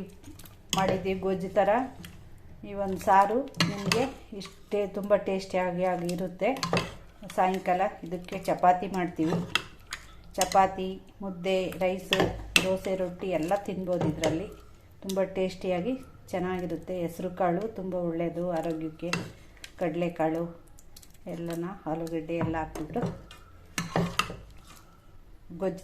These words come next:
ಥರ ಮಾಡಿದ್ದೀವಿ. ಇದ್ರಲ್ಲಿ ಮುದ್ದೆ, ಚಪಾತಿ ಎಲ್ಲ ತಿನ್ಬೋದು. ಈಗ ಚಪಾತಿ ಮಾಡ್ತೀವಿ ಇದಕ್ಕೆ. ಈ ಒಂದು ಸಾಂಬಾರು ನಿಮಗೆ ಇಷ್ಟ ಆದಲ್ಲಿ ಲೈಕ್ ಮಾಡಿ, ಶೇರ್ ಮಾಡಿ, ಸಬ್ಸ್ಕ್ರೈಬ್ ಮಾಡಿಕೊಂಡು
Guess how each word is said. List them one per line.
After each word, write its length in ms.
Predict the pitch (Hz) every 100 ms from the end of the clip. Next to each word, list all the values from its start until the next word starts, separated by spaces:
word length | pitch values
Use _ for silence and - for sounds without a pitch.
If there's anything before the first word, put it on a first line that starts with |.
| -
ಥರ 140 | 180 185
ಮಾಡಿದ್ದೀವಿ. 480 | 175 170 165 160 202 - - - - 170
ಇದ್ರಲ್ಲಿ 280 | 175 185 170 180
ಮುದ್ದೆ, 300 | 175 180 180 165 - - 180
ಚಪಾತಿ 380 | 170 170 175 175
ಎಲ್ಲ 100 | 160 170 170
ತಿನ್ಬೋದು. 480 | 170 175 165 151 160 - - -
ಈಗ 100 | 175 -
ಚಪಾತಿ 400 | 151 180 175 185 170
ಮಾಡ್ತೀವಿ 440 | 156 160 165 151 143
ಇದಕ್ಕೆ. 340 | 135 143 - 175 - - - - - 170 - - -
ಈ 40 | 196 180
ಒಂದು 160 | 175 170 -
ಸಾಂಬಾರು 400 | 190 190 185 226 - - - - - - - - -
ನಿಮಗೆ 300 | 180 175 196 185
ಇಷ್ಟ 180 | - 208 185
ಆದಲ್ಲಿ 360 | 185 175 214 240 - - - 175
ಲೈಕ್ 220 | 185 190 -
ಮಾಡಿ, 220 | 180 175 - - -
ಶೇರ್ 240 | 196 196 185
ಮಾಡಿ, 200 | 175 202 - -
ಸಬ್ಸ್ಕ್ರೈಬ್ 540 | 180 175 - 196 190 180 175
ಮಾಡಿಕೊಂಡು 500 | 180 180 180 180